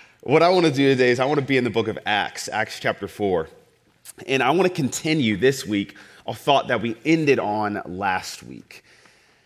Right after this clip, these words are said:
Last week, if you were here for an amazing Easter weekend with us, we ended with this thought from the end of the Gospel of Luke. And the end of the Gospel of Luke mentions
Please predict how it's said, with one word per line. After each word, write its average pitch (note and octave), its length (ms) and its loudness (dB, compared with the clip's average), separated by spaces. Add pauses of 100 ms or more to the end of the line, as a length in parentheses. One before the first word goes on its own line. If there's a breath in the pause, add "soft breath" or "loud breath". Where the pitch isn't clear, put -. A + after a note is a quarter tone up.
(160 soft breath)
Last C3 340 0
week, C3 200 -2
if A#2 120 -12
you A#2 100 -2
were A2 40 0
here A2 320 0
for G#2 320 -2
an G2 120 -4
amazing G2+ 520 -8
Easter G2+ 340 -10
weekend F#2 500 -10 (300 soft breath)
with G2+ 280 -2
us, F#2 440 -6
we A#2+ 140 -4
ended C#3 200 2
with C3+ 120 -6
this A#2+ 320 -2
thought C3+ 420 2
from A#2 160 -8
the A2+ 160 -2
end A2 140 -2
of G2+ 200 -4 (420 soft breath)
the A2+ 80 -2
Gospel A#2+ 500 -2
of F#2+ 100 -6
Luke. A#2+ 460 0 (880 soft breath)
And D3+ 120 2
the D#3 80 4
end E3 120 2
of D3+ 80 -2
the D3 80 -2
Gospel C#3 340 0
of A#2+ 100 0
Luke C3+ 380 0 (160)
mentions A#2+ 840 -2